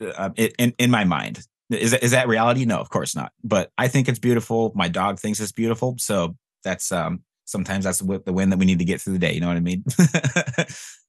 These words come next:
Um, but, uh, but,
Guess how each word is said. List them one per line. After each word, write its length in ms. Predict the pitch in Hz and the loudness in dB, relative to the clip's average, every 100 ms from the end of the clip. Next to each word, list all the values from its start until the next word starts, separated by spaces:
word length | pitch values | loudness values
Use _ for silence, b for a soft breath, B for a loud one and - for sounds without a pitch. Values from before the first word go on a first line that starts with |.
| - | -4
Um, 460 | 117 110 104 101 - - | 0 2 0 -2 -8 -8
but, 320 | 113 113 107 _ B B B _ _ _ 113 | -2 -2 -2 _ B B B _ _ _ -4
uh, 240 | 110 101 | -2 -2
but, 120 | 117 | -4